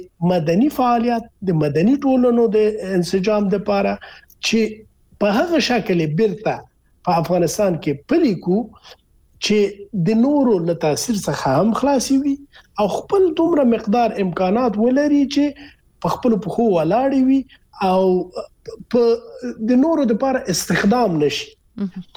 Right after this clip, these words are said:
Speaker 1: پروژه‌ایي شکل هغه ده چې یو څوک تاسو ته پیسې درکړي د مدني ټولنې په نامه او زه د خپلو غوښتنو او د خپلو اهدافو دپاره مو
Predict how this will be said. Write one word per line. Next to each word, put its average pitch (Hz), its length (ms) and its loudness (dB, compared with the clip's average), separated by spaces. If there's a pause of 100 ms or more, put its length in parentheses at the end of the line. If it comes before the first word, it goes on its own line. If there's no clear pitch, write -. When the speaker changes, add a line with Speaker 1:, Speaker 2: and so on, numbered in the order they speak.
(240)
Speaker 1:
پروژه‌ایي 240 540 2
شکل 269 300 -2
هغه 254 420 0
ده 202 80 0 (600)
چې - 60 -2
یو 220 200 4
څوک 294 180 -2
تاسو 285 240 0
ته 240 160 0
پیسې 233 260 2 (140)
درکړي 302 300 0
د 240 200 2
مدني 208 300 2
ټولنې 233 420 2 (120)
په 220 40 2
نامه 233 380 2 (400)
او 196 120 2 (120)
زه 262 180 2 (220)
د - 100 0
خپلو 302 260 0
غوښتنو 254 640 2 (220)
او 175 100 -4
د 175 140 -4
خپلو 175 180 -4 (100)
اهدافو 226 440 0
دپاره 233 360 2
مو 196 140 2